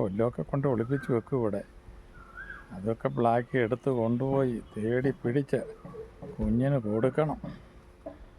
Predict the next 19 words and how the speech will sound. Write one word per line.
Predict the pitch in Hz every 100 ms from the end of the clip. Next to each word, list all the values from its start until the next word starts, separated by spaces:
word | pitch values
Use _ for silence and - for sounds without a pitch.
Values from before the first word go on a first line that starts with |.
| - - - - - - - - - -
പിന്നെ | 110 107 104
ബ്ലാക്കി | 101 101 120 147 147
ഇര | 135
പിടിക്കുന്ന | 143 143 147 143 131
അങ്ങനെയൊക്കെയാ. | 127 127 120 131 - - - - - - - - - - - - - - - - - - -
ഉണ്ടോ? | 110 104 85 - - - - - -
പിന്നെ | - 113
അതിനിടയ്ക്ക് | 98 113 131 151
ബ്ലാക്കിക്കും | 147 135 143 156 156
വല്ലതും | 151 147 135
തിന്നണ്ടേ? | 117 107 82 - - - - - - - -
കുഞ്ഞുങ്ങൾ | 127 127 139 143 135
മാത്രം | 139 143 139 139
തിന്നാൻ | 135 131 135
ബ്ലാക്കിക്ക് | 127 131 135 135 135
രക്ഷപ്പെടാൻ | 127 - 135 131 135
പറ്റുമോ? | 139 - 180 110 - - - - - - - - - - - -
എൻ്റെ | 92 95 123
കാര്യം | 131 139 151